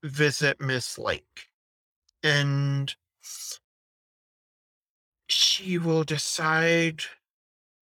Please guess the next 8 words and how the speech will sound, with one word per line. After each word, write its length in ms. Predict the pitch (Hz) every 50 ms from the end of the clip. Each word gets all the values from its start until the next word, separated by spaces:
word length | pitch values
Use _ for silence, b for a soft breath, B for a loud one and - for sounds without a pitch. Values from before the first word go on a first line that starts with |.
| _ _ 170 156 156 156
what 260 | 151 160 160 156 - _ -
our 200 | 160 156 156 147
course 480 | - - - - 156 147 147 - - 190
of 140 | 185 175
action 500 | 165 143 131 - - - - 143 131 135
is 480 | 131 131 135 160 185 185 - - - -
regarding 1000 | 170 156 147 131 123 147 143 143 143 139 147 143 143 139 139 139 139 139 139 - - - -
this 760 | - 151 151 143 139 - - - - - - - - - -